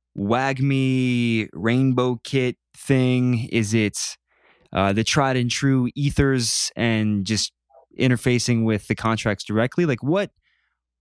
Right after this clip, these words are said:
what are the best tools of the trade today? Uh, and, and what should people be using if they're starting from scratch? Like, I think a lot of times people get stuck in things that they initially started using a couple of years ago.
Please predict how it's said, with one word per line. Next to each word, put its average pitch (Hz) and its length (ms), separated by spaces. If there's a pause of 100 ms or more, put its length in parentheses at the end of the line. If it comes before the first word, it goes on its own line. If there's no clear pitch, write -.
(960)
what 196 520 (200)
are 156 340
the 120 200
best 107 340
tools 117 260
of 95 120
the 95 80
trade 92 400
today? 87 560 (640)
Uh, - 300 (100)
and, 113 180
and 131 180
what 202 120
should - 180
people 220 200
be 143 100
using 131 300
if 110 60
they're 104 100
starting 101 240
from 87 160
scratch? 82 500
Like, 95 120
I 104 80
think 165 280
a - 60
lot 131 160
of 147 60
times 139 260
people 131 160
get 113 160
stuck - 400
in 110 100
things 110 240
that 104 60
they 95 220
initially 113 280
started 101 300
using 104 300
a 92 40
couple 90 240
of 82 80
years 127 220
ago. 117 340